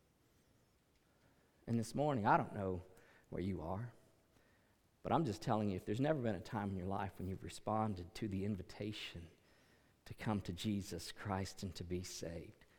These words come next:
one day we'll be too late. And so I'm inviting you today to come. You come and call on the name of the Lord Jesus Christ. And the Bible says, "Whosoever shall call on him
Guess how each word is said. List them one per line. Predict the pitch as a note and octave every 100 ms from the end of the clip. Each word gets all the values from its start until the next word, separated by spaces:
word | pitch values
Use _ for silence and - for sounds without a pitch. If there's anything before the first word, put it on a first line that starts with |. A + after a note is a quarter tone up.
| - - _ - _ _ _ - _ _ _ _ _ _ - - - _ _ _ -
one | A#2 B2+
day | G#2+ G2
we'll | F#2+ F#2
be | F#2
too | - F2+ E2
late. | D#2+ - - - - - - - - _ _ _ _ _ _ _ -
And | G2+
so | A#2
I'm | G#2+
inviting | G2 F#2+ G#2+ G#2+ F#2
you | F#2 D#2+ - -
today | E2+ E2 D2 - - - - - _ -
to | -
come. | - G2 F2 F2 - - - _ - - - -
You | A#2
come | - B2+ F#2+ E2 - -
and | G2+ G2
call | A2+ A#2+ A#2
on | G#2
the |
name | F#2+ G#2+ G#2
of |
the | F#2+
Lord | F2+ G#2 F#2
Jesus | F#2 F#2+ F2+ E2+ -
Christ. | - F2+ - -
And | F2
the |
Bible | F#2+ G#2+ G#2
says, | - F#2
"Whosoever | C#3 B2 - A2 G2 F2+ - - -
shall | - F#2
call | - A2 G2+ F#2 - - - - _ - - -
on | F#2+
him | D#2 F#2 E2